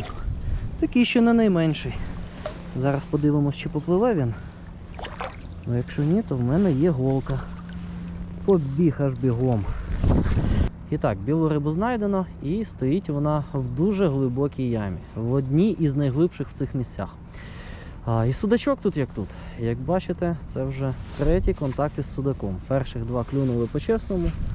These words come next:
а от третього ми підбочинили. Зараз ми тут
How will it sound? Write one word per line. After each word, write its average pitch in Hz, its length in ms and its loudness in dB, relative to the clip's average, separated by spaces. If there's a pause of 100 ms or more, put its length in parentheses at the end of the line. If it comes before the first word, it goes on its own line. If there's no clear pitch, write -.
(420)
а - 40 -2
от 104 100 0
третього 170 560 0
ми 131 180 2
підбочинили. 107 840 -2 (600)
Зараз 143 520 -2
ми 143 160 0
тут 143 220 -4